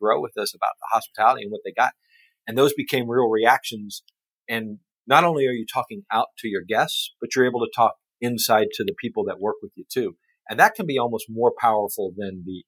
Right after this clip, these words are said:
external voice. And that's something that, hey, empowered people just do great things for the brand. And you find these little things that you can celebrate inside your restaurants.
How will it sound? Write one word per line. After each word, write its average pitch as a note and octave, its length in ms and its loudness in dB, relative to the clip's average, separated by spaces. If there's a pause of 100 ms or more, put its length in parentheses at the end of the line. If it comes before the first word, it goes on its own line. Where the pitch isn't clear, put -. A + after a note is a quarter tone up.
external G2 480 -2
voice. - 480 -6 (180)
And G2 220 -4
that's B2 180 4
something A2+ 260 -2
that, G2+ 160 -4 (640)
hey, F#2+ 260 -2
empowered G#2+ 480 2
people A2 400 -2
just - 340 -6
do A2+ 160 -2
great G2+ 320 -2
things G2+ 300 -4
for G2+ 60 -4
the F#2+ 80 -4
brand. G2+ 360 -4
And F#2 120 -10
you F#2+ 80 -10
find A2 280 -2
these G#2 220 -6
little G#2 300 0
things G#2 240 -6
that G2 160 -12
you G2+ 100 -14
can G2+ 100 -10
celebrate G2+ 560 0
inside G2+ 380 -4
your F2+ 140 -6
restaurants. - 640 -6